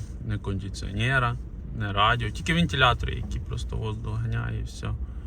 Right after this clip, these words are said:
Не знаю, не знаю. Ну і стоїть вона десь тисяч десять. Лучше вже, навірно,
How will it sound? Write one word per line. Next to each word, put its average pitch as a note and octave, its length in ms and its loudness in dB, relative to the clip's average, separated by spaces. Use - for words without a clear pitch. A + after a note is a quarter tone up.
Не A#2 120 -2
знаю, G#2 380 -2
не A2 140 -2
знаю. - 380 -6
Ну E3+ 180 -2
і - 20 0
стоїть - 380 0
вона A2 220 -2
десь G#2 180 -6
тисяч - 420 -6
десять. - 580 -6
Лучше C3 260 0
вже, C3 160 2
навірно, B2+ 460 2